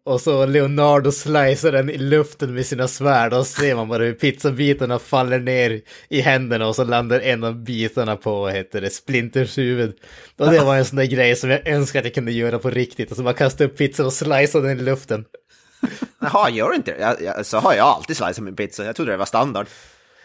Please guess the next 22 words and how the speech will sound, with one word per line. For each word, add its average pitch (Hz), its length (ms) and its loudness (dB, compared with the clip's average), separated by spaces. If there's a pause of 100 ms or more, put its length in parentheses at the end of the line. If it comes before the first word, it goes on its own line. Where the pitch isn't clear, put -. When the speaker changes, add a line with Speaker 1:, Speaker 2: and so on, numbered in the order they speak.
(160)
Speaker 1:
Alltså, 139 300 2
jag 156 80 4
har 143 120 6
inte 139 160 0
fin 139 280 0
motoriken, 117 640 -4 (240)
tyvärr. 110 480 0 (320)
Speaker 2:
Ah, 120 320 -4 (320)
ja, 101 500 -2
det 113 120 -2
är 107 280 -2
fingerfärdigheten 107 760 2
jag 101 100 -2
får 104 200 2
efter, - 220 -2
av 101 240 -2
att 101 200 0
dela 107 160 0
ut 117 80 0
tidningar 123 560 -2
på 131 100 -2
nätterna, 110 380 -2